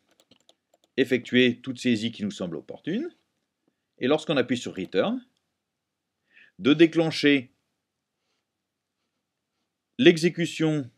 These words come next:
ou l'appel de la méthode GoToPage, laquelle prend soin,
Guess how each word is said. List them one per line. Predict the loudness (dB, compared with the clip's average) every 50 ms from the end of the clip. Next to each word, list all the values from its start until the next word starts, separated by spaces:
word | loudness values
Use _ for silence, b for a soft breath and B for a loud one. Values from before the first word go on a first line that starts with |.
| _ _ -10
ou | -2 2
l'appel | 2 2 4 4 4 4 4
de | 2 0
la | 0 0
méthode | 0 -2 -2 -2 -4 -4
GoToPage, | -4 -8 -10 -10 -10 -6 -2 -2 -2 -2 -4 -8 -14 -18 _ -10
laquelle | -10 -10 -6 -2 0 2 2 0 -2 B B B B B B B B B B _
prend | -12 -10 -8 -8
soin, | -8 -10 -10 -6 -4 -4 -4 -6 -8